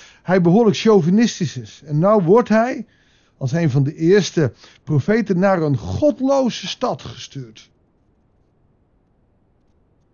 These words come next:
Maar hij gaat, want hij heeft gezien dat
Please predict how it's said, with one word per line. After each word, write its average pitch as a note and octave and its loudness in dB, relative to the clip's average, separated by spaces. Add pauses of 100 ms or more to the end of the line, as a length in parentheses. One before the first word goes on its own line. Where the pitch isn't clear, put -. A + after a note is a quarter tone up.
(640)
Maar C#3 2
hij G3+ 4
gaat, C#3+ -4
want C#3+ -4
hij C#3 -2
heeft C#3 0
gezien F3+ -2
dat D3 0